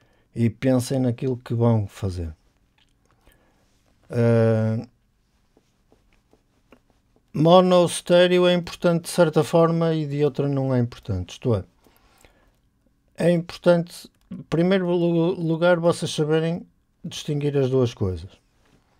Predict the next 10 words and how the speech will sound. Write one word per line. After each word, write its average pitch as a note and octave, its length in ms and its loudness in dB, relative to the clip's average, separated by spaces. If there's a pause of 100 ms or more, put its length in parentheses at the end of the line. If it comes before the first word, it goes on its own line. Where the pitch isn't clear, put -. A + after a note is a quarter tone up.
(560)
Mono C#3 460 4
quer B2 160 0
dizer A#2+ 220 2
um B2+ 120 0
canal, C#3 560 0 (200)
estéreo C3 520 -2
quer B2+ 160 -2
dizer A#2+ 280 -4
dois B2+ 260 -4
canais. G#2 640 -2